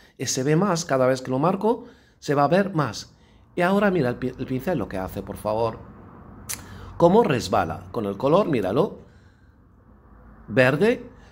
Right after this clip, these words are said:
pero cuando re-, eh, paso por el lado donde hay el naranja, pues va creando tonos. Fijaos bien, gente, por favor. El movimiento del pincel, muy importante.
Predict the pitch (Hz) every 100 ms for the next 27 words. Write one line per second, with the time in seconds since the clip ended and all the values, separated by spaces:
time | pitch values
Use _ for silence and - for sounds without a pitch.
0 | - 123 113 110 165 175 143 127 131 -
1 | 113 - 175 214 - 127 131 117 117 139
2 | 123 123 113 117 135 131 104 110 135 226
3 | - 220 139 101 185 196 151 151 196 202
4 | 196 196 214 165 107 95 - - - -
5 | - - - - 120 185 135 104 101 87
6 | 98 92 101 90 - 104 117 107 - -
7 | - - - - - - - - 101 95
8 | 90 104 131 175 160 135 123 117 113 143
9 | 175 180 120 101 98 - 147 165 220 262